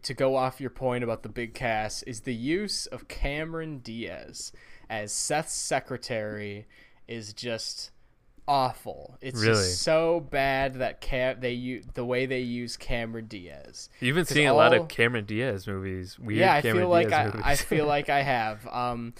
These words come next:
Speaker 1: yeah, 'cause all Seth does is talk about how smoking hot she is, and s-, Cameron Diaz's character is, like, actu-, she's actually, like, this, like, really smart girl who kinda, like, knows everything,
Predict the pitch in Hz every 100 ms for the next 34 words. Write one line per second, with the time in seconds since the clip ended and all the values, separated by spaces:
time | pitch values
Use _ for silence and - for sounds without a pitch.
0 | - - - 160 - 165 - - 156 202
1 | 202 - 185 - - 143 147 151 147 131
2 | - 139 147 156 147 139 139 131 - -
3 | - 123 117 135 156 143 131 127 123 -
4 | 120 113 110 113 117 - - - - -
5 | - 135 127 123 - - - 156 170 156
6 | 160 156 139 - - 139 143 - 156 139
7 | 143 131 - 127 131 - 143 - - -
8 | 139 131 - 151 135 127 127 - - -
9 | - 120 110 110 113 139 135 123 - -
10 | 120 113 123 - 131 120 120 123 127 127
11 | 123 - 123 117 113 110 113 110 107 113
12 | 117 113 117 - 120 120 - 120 117 113